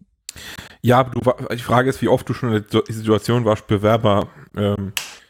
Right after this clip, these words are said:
zu evaluieren oder so. Also ich hab tatsächlich mal, ähm, ja, jetzt auch vor kurzem erst wieder die Situation durch mit Bewerbungen und so. Ähm, und, äh,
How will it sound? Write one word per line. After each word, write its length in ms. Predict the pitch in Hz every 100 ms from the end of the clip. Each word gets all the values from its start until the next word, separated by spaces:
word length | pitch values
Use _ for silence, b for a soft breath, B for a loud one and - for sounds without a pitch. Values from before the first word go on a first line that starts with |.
| B B B B B B _ -
zu 280 | - 107 101
evaluieren 560 | 104 101 98 98 110 104
oder 160 | 98 101
so. 220 | 107 143 B B 120
Also 200 | 107 113
ich 160 | 131
hab 120 | 143
tatsächlich 720 | - 123 - 131 131 120 - - - B B B B B
mal, 560 | 107 107 113 110 107 -
ähm, 560 | - 104 104 107 107 110 b b b b
ja, 300 | 107 104 104
jetzt 180 | 107 113
auch 80 |
vor 160 | - 101
kurzem 320 | - 131 -
erst 140 | 120 131
wieder 140 | 117
die 100 | 123
Situation 500 | 113 110 101 - 107
durch 260 | 107 139 -
mit 120 | 131
Bewerbungen 480 | 127 123 127 120 120
und 120 | 123
so. 220 | 127 135 - B B B B
Ähm, 240 | - 117 120 113 -
und, 380 | 107 107 107
äh, 440 | - 104 104 101